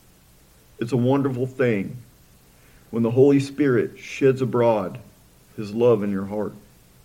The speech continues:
And when you feel in yourself the love of God and the presence of God, when you have that assurance of his forgiveness, that's a wonderful thing to know God's presence.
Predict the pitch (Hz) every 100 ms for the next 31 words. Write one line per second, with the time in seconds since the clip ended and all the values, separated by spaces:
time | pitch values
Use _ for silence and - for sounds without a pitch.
0 | _ _ _ _ - - 107 113 120 127
1 | - 180 175 143 104 87 - - _ -
2 | - _ _ _ 139 135 131 123 - 120
3 | 104 - - - _ _ - 101 117 120
4 | 104 - 107 98 92 - - - 123 120
5 | 120 - 113 110 104 98 95 - _ -
6 | - 117 135 120 147 147 139 120 120 131
7 | 127 110 101 107 110 - 110 95 110 98
8 | 98 92 - _ _ _ _ _ - -
9 | - - 104 107 131 127 123 120 147 131
10 | - - _ _ _ _ _ _ _ _
11 | _ _ _ _ _ - 107 110 127 127
12 | 120 113 - 135 131 104 123